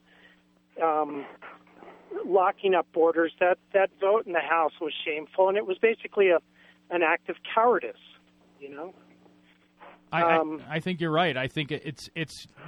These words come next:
Speaker 2: being ruled by fear instead of what people refer to as,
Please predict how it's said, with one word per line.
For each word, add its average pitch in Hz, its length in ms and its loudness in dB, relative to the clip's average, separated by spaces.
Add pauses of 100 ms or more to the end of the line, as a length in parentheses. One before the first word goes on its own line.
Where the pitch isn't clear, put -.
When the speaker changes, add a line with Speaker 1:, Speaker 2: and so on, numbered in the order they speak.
Speaker 2:
being 180 260 0
ruled 156 280 -2
by 139 160 -2
fear 135 640 -4 (320)
instead 143 500 -4
of 135 320 -2
what 135 360 -4
people 139 280 -6
refer 135 320 -4
to 135 180 -2
as, 123 160 -4